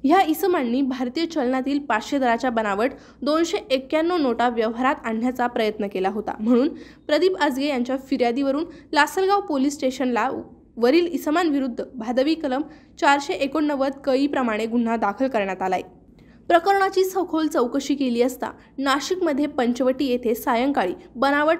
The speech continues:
पाचशे दराच्या चलनी नोटा देणार असल्याची माहिती मिळाली होती. मिळालेल्या माहितीच्या आधारावर पोलीस अधीक्षक सचिन पाटील, अप्पर पोलीस अधीक्षक माधुरी कांगणे, पोलीस उपअधीक्षक सोमनाथ तांबे यांनी केलेल्या मार्गदर्शनाने,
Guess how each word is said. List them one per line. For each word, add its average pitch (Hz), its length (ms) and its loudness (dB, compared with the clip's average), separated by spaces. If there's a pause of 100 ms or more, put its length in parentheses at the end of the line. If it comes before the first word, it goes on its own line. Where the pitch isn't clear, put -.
पाचशे 269 280 -2
दराच्या 254 360 0
चलनी 277 420 0
नोटा 269 280 2
देणार 220 280 0
असल्याची 226 360 -2
माहिती 226 360 -2
मिळाली 196 340 0
होती. 196 380 -4 (500)
मिळालेल्या 240 460 4
माहितीच्या 240 480 -2
आधारावर 262 480 0
पोलीस 339 480 0
अधीक्षक 311 420 0
सचिन 247 300 -2
पाटील, 233 300 -2 (380)
अप्पर 294 300 2
पोलीस 320 340 0
अधीक्षक 285 420 0
माधुरी 247 340 0
कांगणे, 240 380 0
पोलीस 247 500 0
उपअधीक्षक 277 640 0
सोमनाथ 226 360 -2 (120)
तांबे 233 240 -2 (360)
यांनी 294 300 4
केलेल्या 277 380 0
मार्गदर्शनाने, 247 840 -2